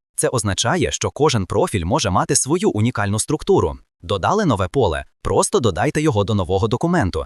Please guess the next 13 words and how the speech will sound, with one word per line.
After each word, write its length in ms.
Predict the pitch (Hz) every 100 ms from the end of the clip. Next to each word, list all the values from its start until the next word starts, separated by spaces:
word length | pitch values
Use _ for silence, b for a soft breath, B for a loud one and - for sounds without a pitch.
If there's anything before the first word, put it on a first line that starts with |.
| _ -
Сталі 420 | - 101 98 180
дані 240 | 180 110
при 140 | - 98
цьому 320 | 107 90 92
не 200 | 104 95
постраждають. 800 | 117 - - 92 104 82 69 - _ _
Це 180 | - 156
неймовірна 580 | 160 170 165 113 180 156
свобода 480 | - 120 95 156 117
для 140 | 113
розробників 680 | 117 104 143 123 90 87 -
та 120 | 101
бізнесу, 520 | 78 156 123 95 76